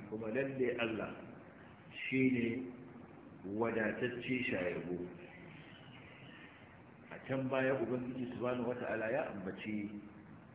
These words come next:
cikar kudurarsa, shi mai iko ne akan komai.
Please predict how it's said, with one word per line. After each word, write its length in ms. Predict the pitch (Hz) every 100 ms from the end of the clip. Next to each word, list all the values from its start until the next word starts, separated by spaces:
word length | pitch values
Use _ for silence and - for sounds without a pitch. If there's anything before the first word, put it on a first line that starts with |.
| - -
cikar 320 | - 104 127 123
kudurarsa, 600 | 123 127 113 - - - - - - - - -
shi 160 | 117
mai 200 | 107 92
iko 260 | 120 - 104
ne 140 | 110
akan 340 | - - 110 92
komai. 480 | - 147 139 131 117